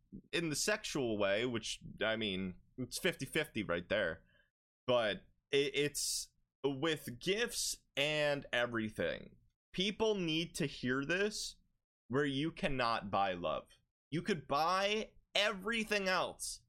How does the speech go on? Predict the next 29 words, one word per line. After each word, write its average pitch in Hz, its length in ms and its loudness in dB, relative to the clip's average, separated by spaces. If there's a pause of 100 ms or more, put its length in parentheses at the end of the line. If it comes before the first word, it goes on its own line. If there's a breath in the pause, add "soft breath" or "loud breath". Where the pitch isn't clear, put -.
(720)
You 123 140 0
could 120 160 -2
buy 120 160 6
affection. 110 840 0
You 101 100 0
could 101 180 -2
buy 110 240 4
lust. 113 600 -2 (720)
Everybody 165 680 2
has 127 300 2
a - 20 -10
price. 113 320 0
Be 120 100 0
like, 113 220 2
"Oh, 165 260 4
Joe, 156 300 4
I 147 160 6
don't 143 260 2
have 120 180 6
to 104 140 0 (120)
have 123 220 4
a 104 60 -2
price." 123 480 0 (960 soft breath)
Trust - 320 0
me, 104 220 0
if 127 140 0
a 123 40 0
million 208 380 0
dollars 175 600 2